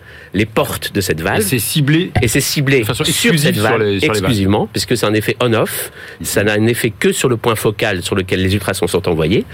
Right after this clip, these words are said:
Speaker 1: et ça va ramollir les, que-, les portes de la valve,
Speaker 2: Mhm.
Speaker 1: et la valve va mieux s'ouvrir et améliorer donc les symptômes, parce que je rappelle que ces patients, ils sont essoufflés, ils font des, des, parfois malheureusement des morts subites, des syncopes,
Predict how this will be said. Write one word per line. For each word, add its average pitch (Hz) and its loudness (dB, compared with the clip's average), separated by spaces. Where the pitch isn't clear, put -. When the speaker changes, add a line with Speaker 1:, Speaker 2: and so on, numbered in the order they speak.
Speaker 1:
et 131 2
ça 113 0
va 98 0
ramollir 147 2
les, 92 0
que-, - -2
les 95 0
portes - -4
de 82 0
la 87 2
valve, 120 -2
Speaker 2:
Mhm. 80 -12
Speaker 1:
et 107 0
la 104 2
valve 117 0
va 90 0
mieux 107 2
s'ouvrir 104 0
et 117 2
améliorer 104 2
donc 113 -2
les 98 -2
symptômes, 160 0
parce - -2
que 101 0
je 92 -2
rappelle 98 -2
que - -4
ces - -2
patients, 131 0
ils - -2
sont 98 2
essoufflés, 92 0
ils 120 0
font 101 0
des, 90 2
des, 90 0
parfois 98 -2
malheureusement 95 2
des 90 0
morts 87 0
subites, 123 0
des 98 0
syncopes, 139 -2